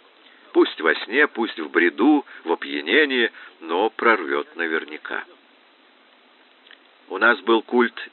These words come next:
девственниц-весталок, ибо для женщины сохранить целомудрие, хотя и трудно, но возможно.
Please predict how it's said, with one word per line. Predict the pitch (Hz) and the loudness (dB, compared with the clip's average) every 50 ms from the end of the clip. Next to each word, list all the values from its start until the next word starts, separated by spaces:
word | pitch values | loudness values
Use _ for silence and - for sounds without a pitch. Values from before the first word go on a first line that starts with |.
| _ | _
девственниц-весталок, | - - 90 101 104 - - - - 92 98 95 95 92 92 92 - - - - - - - - - - - 80 82 87 - - - - 85 71 65 62 60 - - - _ _ _ _ _ _ _ - - _ - - - | -8 0 2 4 4 2 0 -10 -6 -6 -6 -6 -6 -6 -8 -8 -8 -10 -20 -20 -20 -20 -20 -20 -20 -10 -4 -2 -2 -2 -2 -4 -6 -2 -2 -2 -2 -6 -12 -16 -18 -18 _ _ _ _ _ _ _ -20 -20 _ -20 -14 -6
ибо | 92 98 92 80 95 | -4 -2 2 2 2
для | 90 87 92 92 87 | 2 4 4 4 4
женщины | - 120 147 143 - - 107 90 82 - - | 6 4 4 4 2 -4 -6 -6 -8 -8 -6
сохранить | 92 85 - 82 85 85 85 85 - - - | -6 -4 0 0 0 0 0 -4 -10 -8 -6
целомудрие, | 87 78 78 80 82 110 131 127 127 139 139 135 - - - - - - | -4 -2 -2 -2 0 -2 -2 0 0 0 0 0 -2 -12 -20 -18 -12 -4
хотя | - - 80 - - 90 82 | 0 0 0 2 4 4 4
и | 80 82 | 4 2
трудно, | - - 87 90 107 104 110 110 | 0 -2 -2 -2 -2 -2 -4 -8
но | 104 87 85 85 | -6 -4 -4 -4
возможно. | 87 85 78 78 73 67 60 - - 55 - | -4 -6 -6 -8 -12 -12 -12 -12 -14 -18 -20